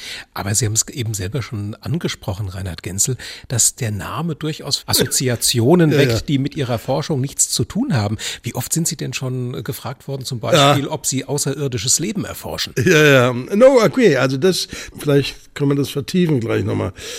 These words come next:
Speaker 2: Äh, bitte vergessen Sie nicht, vor jetzt etwa dreißig Jahren wurden zum ersten Mal Planetensysteme in anderen,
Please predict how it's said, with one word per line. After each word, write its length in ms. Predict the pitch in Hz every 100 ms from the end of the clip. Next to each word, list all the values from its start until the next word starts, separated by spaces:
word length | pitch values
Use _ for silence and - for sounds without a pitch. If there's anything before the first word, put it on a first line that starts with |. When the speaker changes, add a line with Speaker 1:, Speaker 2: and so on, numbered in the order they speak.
| - -
Speaker 2:
Äh, 160 | 135
bitte 240 | 110 147 127
vergessen 440 | 123 110 147 190
Sie 140 | 139 113
nicht, 280 | 101 107
vor 420 | - 120 110 104 - - - - -
jetzt 320 | 123 120 -
etwa 640 | 135 - 120 117 110 101 -
dreißig 460 | 107 131 135 117
Jahren 600 | 104 95 98 143 185 156 - _ _ _ _ _ _ _ _ - - -
wurden 380 | 120 131 143 139
zum 240 | 165 131
ersten 400 | 98 107 - 135
Mal 400 | 131 131 143 160
Planetensysteme 1160 | 156 131 113 113 117 127 123 - 139 143 147 131
in 140 | 127
anderen, 580 | 110 113 117 123 123